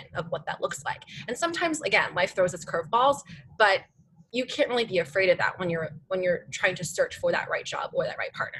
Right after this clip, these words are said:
If you, if you feel in your gut and you know yourself to take that risk and make that next move to, like, launch you into the next amazing relationship or amazing job,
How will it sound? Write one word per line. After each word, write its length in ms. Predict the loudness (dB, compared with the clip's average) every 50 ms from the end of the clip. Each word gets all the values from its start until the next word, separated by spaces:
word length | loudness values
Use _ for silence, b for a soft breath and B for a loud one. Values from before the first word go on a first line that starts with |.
| -16 -18
If 120 | -20 -20
you, 80 | -20 -18 -8 -6
if 100 | -6 -4
you 100 | -4 -6
feel 220 | -2 2 2 4 4
in 40 | 4
your 100 | 2 0
gut 320 | 2 4 6 6 6 4 4
and 100 | -2 -4
you 80 | -2 -2
know 100 | 0 0
yourself 380 | 0 0 0 0 0 0 0 -2 B B B B
to 80 | -12
take 220 | -4 -2 -2 0 0
that 180 | -4 -4 -2
risk 300 | -2 -2 -2 -4 -6 -10 -8
and 120 | -6 -4 -4
make 180 | -4 -4 -4
that 140 | -6 -6 -6
next 260 | -6 -8 -8 -12 -8
move 340 | -4 -2 0 0 -2 -4 -6 -18 _ _ _
to, 140 | 0 2 2
like, 260 | 2 2 0 -2 -8 _ _ _ _ _ _ _ _ _
launch 360 | 2 2 2 2 2 -2 -4
you 160 | -2 0 0 0
into 180 | 0 -2 -2 -4
the 100 | -4 -2
next 420 | 0 0 -2 -2 -4 -14 -16 -18 b b b b b _
amazing 480 | -2 0 2 2 2 0 0 0 -2 -2
relationship 480 | 0 0 0 -2 -4 -6 -6 -6 -8 -2 2
or 140 | 2 2 2
amazing 340 | 0 -4 -6 -4 -4 -4 -2
job, 320 | 0 0 2 2 0 0